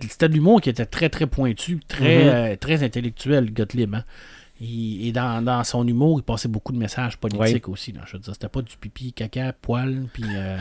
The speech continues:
Speaker 2: <laughs> Pétard d'en face.
Speaker 1: pétard d'en face, là. Je veux dire, c'était, c'était vraiment très subtil. Puis il y a encore des affaires que moi, je lis dans Gottlieb que je comprends pas.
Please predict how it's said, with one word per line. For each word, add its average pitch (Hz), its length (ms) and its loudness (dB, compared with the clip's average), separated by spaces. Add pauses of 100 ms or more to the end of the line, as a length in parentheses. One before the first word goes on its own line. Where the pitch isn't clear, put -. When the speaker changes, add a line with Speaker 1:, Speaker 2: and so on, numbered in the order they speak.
(200)
Speaker 2:
<laughs> - 260 -12
Pétard 135 340 4
d'en 120 160 2
face. 135 340 2
Speaker 1:
pétard 135 200 6
d'en 123 160 4
face, 151 320 2
là. 135 140 2
Je 120 100 2
veux 110 60 0
dire, 117 140 -2
c'était, 113 280 -2
c'était - 160 -6
vraiment 120 280 2
très 147 220 -2
subtil. 139 460 -2
Puis 120 80 -2
il 127 40 0
y - 40 2
a 123 60 4
encore 185 200 4
des 151 140 2
affaires 170 320 4
que - 80 -2
moi, 131 280 2
je 131 140 2
lis 117 280 2
dans 143 120 2
Gottlieb 123 380 0
que 135 100 -2
je - 100 -4
comprends 117 420 0
pas. 120 180 -6